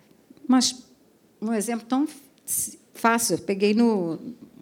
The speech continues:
no, no Google: é um companheiro de trabalho,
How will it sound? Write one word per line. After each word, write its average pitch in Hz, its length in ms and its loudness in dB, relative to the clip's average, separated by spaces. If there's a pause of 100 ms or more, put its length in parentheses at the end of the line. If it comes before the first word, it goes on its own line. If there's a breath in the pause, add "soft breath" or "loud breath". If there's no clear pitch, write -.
no, 196 260 -4
no 226 160 4
Google: 190 480 4 (180)
é 220 80 4
um 220 120 4
companheiro 208 520 4
de 202 140 0
trabalho, 233 640 2